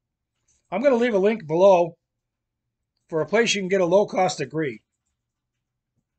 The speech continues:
Now, commercials are targeted to push our hot buttons and make us buy.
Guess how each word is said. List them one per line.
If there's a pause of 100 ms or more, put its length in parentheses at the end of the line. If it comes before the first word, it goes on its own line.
(840)
Now,
commercials
are
targeted (640)
to
push
our
hot
buttons (720)
and
make
us
buy.